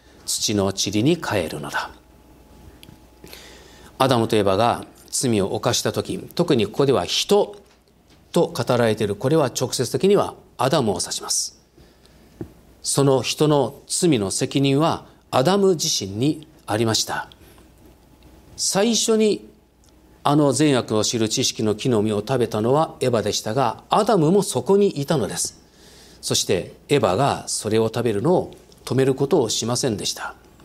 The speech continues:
それと同時に、このアダムもその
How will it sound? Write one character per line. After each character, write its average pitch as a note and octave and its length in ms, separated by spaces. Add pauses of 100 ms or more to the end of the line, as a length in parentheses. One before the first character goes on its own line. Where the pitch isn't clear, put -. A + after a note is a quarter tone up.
(1200)
そ - 160
れ C3 80
と A#2+ 120
同 G2+ 160
時 G2+ 120
に、 D3+ 240 (640)
こ B2 120
の A#2 240
ア E3 120
ダ D#3+ 100
ム B2 120
も D#3 140
そ B2+ 160
の G#2+ 200